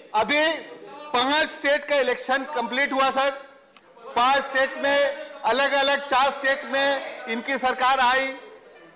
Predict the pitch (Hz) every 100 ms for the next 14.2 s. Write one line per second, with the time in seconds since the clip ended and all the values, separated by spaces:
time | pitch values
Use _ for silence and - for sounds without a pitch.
0 | - 220 220 269 269 233 - - - -
1 | _ 185 233 247 233 196 - - - -
2 | - - - 262 294 269 254 247 190 -
3 | - 226 - 262 254 254 - - - _
4 | _ _ _ - 226 - 254 240 226 190
5 | 220 240 233 233 226 226 - - - -
6 | - - _ - 208 233 269 262 - -
7 | - _ _ _ _ - 202 202 254 254
8 | 262 247 262 220 226 220 233 233 233 240
9 | 226 262 190 165 117 - - _ _ _
10 | _ _ - 226 226 302 294 285 285 302
11 | 302 277 233 254 - 277 240 233 262 254
12 | 254 254 240 226 202 - - - - -
13 | _ - - - _ - 226 247 277 247
14 | 320 294